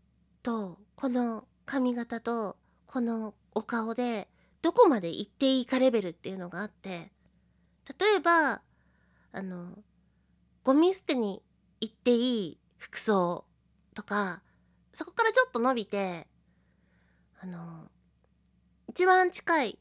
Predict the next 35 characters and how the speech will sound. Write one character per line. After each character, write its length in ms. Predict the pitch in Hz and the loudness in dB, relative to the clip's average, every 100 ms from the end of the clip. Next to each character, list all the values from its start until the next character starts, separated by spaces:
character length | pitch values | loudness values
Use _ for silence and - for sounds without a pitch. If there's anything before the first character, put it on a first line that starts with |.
| _ | _
一 200 | - 320 | -10 -4
番 180 | 339 339 | -2 -2
家 80 | 349 | -2
か 140 | 320 | -2
ら 80 | 240 | -2
近 220 | - 240 | -4 -4
い 60 | 233 | -4
コ 180 | - 285 | 0 0
ン 80 | |
ビ 100 | 302 | 0
ニ 140 | 294 285 | 0 0
に 180 | 285 - | -2 -2
行 100 | 240 | -6
っ 40 | |
て 200 | _ 302 | _ 2
い 160 | 294 277 | 2 0
い 40 | |
服 220 | 220 - - | -4 -12 -14
装。 560 | - 175 175 170 - - _ _ _ _ _ _ _ _ _ _ _ _ _ | -12 -10 -10 -12 -16 -20 _ _ _ _ _ _ _ _ _ _ _ _ _
で、 340 | 349 370 311 262 _ | -6 -6 -6 -12 _
近 200 | 311 320 | -4 -2
所 120 | 277 | 0
の 100 | 226 | -2
ス 160 | 214 269 | -2 -2
ー 80 | 254 | -2
パ 220 | - 190 | -4 -6
ー 40 | |
に 200 | 180 160 | -6 -8
行 80 | 214 | -8
っ 20 | |
て 160 | - 285 | -4 -2
い 200 | 277 262 | 0 -2
い 40 | |
服 240 | 196 - - | -4 -14 -10
装。 600 | 185 185 202 208 185 | -6 -4 -2 -2 -4